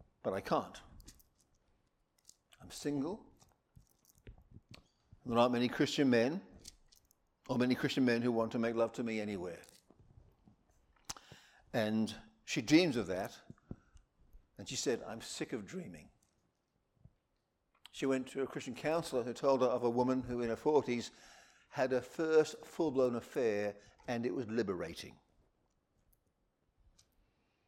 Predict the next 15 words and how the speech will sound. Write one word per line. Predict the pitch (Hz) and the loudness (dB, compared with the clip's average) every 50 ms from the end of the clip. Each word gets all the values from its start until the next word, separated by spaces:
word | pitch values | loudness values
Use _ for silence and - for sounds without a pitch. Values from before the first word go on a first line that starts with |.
| _ _ _ _ _ _ _ _ _ _ - | _ _ _ _ _ _ _ _ _ _ 4
Catherine | - 151 147 - 156 139 | 8 8 8 8 8 6
ends | 131 123 120 117 | 8 6 6 4
with | 117 - | 2 2
these | 123 139 131 - | 4 4 4 4
words, | 101 95 90 87 87 90 - - - - - - - - - - - - - _ - _ - - _ _ - - _ _ _ _ | 2 -2 -2 -2 -4 -6 -6 -8 -10 -10 -12 -18 -20 -20 -20 -20 -20 -20 -20 _ -20 _ -20 -20 _ _ -20 -20 _ _ _ _
"For | _ - - 135 | _ -4 -2 0
me, | 131 135 143 147 147 151 151 143 139 143 143 - - - - - - - _ _ _ - | 2 6 8 8 10 10 10 10 8 4 0 -8 -16 -20 -20 -20 -20 -20 _ _ _ -12
it's | - 135 - - - | -12 -10 -10 -10 -12
time | - - 160 147 135 120 110 107 107 107 110 110 - - - _ _ _ _ _ _ _ _ _ _ _ _ _ | -8 -4 -2 0 0 0 0 -2 -2 -4 -6 -10 -14 -20 -20 _ _ _ _ _ _ _ _ _ _ _ _ _
to | - - | -8 -6
look | 135 123 117 110 - - - | -2 0 0 0 0 -2 -6
elsewhere. | 110 - - - - - - 78 - - - - _ _ _ _ _ _ _ _ _ _ _ _ _ _ _ _ _ _ - - - - _ _ _ _ _ _ _ _ _ _ _ _ _ _ _ _ _ _ _ _ _ _ _ _ _ _ _ _ _ _ _ - - - - _ _ - | -6 -6 -6 -8 -10 -10 -12 -12 -12 -14 -16 -20 _ _ _ _ _ _ _ _ _ _ _ _ _ _ _ _ _ _ -20 -20 -20 -20 _ _ _ _ _ _ _ _ _ _ _ _ _ _ _ _ _ _ _ _ _ _ _ _ _ _ _ _ _ _ _ -20 -20 -20 -20 _ _ -2
I'm | 135 127 127 123 120 117 | 0 2 2 2 0 0
going | 110 113 110 104 104 | -2 -2 -2 -2 -2
back | 107 127 110 95 98 - - | 0 0 0 -2 -4 -8 -14